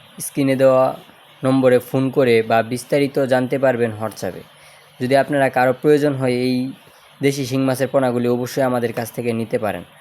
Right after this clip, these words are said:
আমরা সারা বাংলাদেশে সততা ও নিষ্ঠার সাথে অক্সিজেন প্যাকেটের মাধ্যমে ড্রামে করে ডেলিভারি দিয়ে থাকি। আপনারা চাইলে যে কোনো জায়গা থেকে নিতে পারবেন।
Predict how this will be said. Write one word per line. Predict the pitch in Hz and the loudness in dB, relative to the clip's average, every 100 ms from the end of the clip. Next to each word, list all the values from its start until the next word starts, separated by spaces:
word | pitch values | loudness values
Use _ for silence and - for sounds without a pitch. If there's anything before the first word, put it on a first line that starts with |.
| - - - | -20 -14 -6
আমরা | 131 135 | -2 0
সারা | 127 127 127 | 0 2 2
বাংলাদেশে | 127 139 143 135 131 120 | 2 2 0 -2 -8 -6
সততা | 123 131 131 | -4 -2 2
ও | 127 | 2
নিষ্ঠার | 127 - 151 135 | 0 -2 -2 -2
সাথে | 143 - 113 - - - 131 | -2 -2 -4 -4 -14 -10 -6
অক্সিজেন | 131 - 147 135 | -4 -2 0 0
প্যাকেটের | 120 143 135 131 | 0 0 0 -2
মাধ্যমে | 127 127 127 123 110 107 | -2 -2 0 -2 -2 -6
ড্রামে | 101 107 120 127 | -4 -2 0 0
করে | 117 127 113 107 110 | -2 -2 -2 -4 -4
ডেলিভারি | 123 123 120 | -2 0 0
দিয়ে | 113 120 110 | 0 -2 -2
থাকি। | 113 - 107 - - - _ _ - - | -6 -12 -20 -20 -20 -20 _ _ -20 -6
আপনারা | 120 - 147 135 | -6 0 2 2
চাইলে | 139 135 131 113 - _ _ - | 2 2 2 0 -2 _ _ -8
যে | 127 143 | 0 0
কোনো | 165 156 | 0 0
জায়গা | 135 139 135 | 2 2 2
থেকে | 135 127 | -2 -2
নিতে | 127 120 113 | -2 0 0
পারবেন। | 107 95 | 0 -4